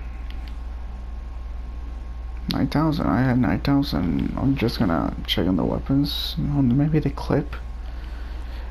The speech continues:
The clip capacity or something. I don't know. No, I can't, I can't afford that one.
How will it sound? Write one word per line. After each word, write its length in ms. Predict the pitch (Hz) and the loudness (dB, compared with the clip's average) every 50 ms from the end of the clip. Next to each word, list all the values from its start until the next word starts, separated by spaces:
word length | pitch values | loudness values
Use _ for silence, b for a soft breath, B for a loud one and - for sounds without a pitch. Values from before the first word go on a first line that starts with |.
| B B | B B
The 80 | - - | -4 -4
clip 320 | - - - - 131 131 | -4 0 0 0 0 0
capacity 760 | - 156 - - 151 147 143 139 - 131 131 143 147 147 143 135 | -2 -6 -2 0 2 4 4 4 4 4 4 4 6 6 4 4
or 100 | 113 - | 4 2
something. 600 | - - - 123 131 - - 117 110 - 69 58 | 0 0 2 2 2 2 0 0 2 2 0 0
I 160 | 62 67 60 | 0 0 0
don't 100 | - 50 | -2 -2
know. 240 | 50 50 50 50 - - - - - - - - - - - - - - - - - - - - - - - - - - - - - B B B B B B B B B B B B B B B B B B B B B - - - - - - - - - | -2 -2 -2 -4 -4 -6 -8 -8 -8 -8 -8 -8 -8 -8 -8 -8 -8 -8 -8 -8 -8 -8 -8 -8 -8 -8 -8 -8 -8 -10 -10 -8 -10 B B B B B B B B B B B B B B B B B B B B B -8 -8 -8 -8 -8 -8 -8 -6 -4
No, 100 | - 104 | 0 2
I 160 | 117 117 110 | 2 2 2
can't, 320 | 117 - - - 135 113 87 | 0 -2 0 2 2 2 4
I 80 | 95 | 2
can't 240 | 131 - - 110 82 | 2 2 0 0 0
afford 340 | - - - 107 110 131 - | 0 -2 0 2 2 2 2
that 140 | 127 - 80 | 2 0 0
one. 380 | 78 80 80 90 95 - - | 0 -2 -2 -2 -2 -4 -4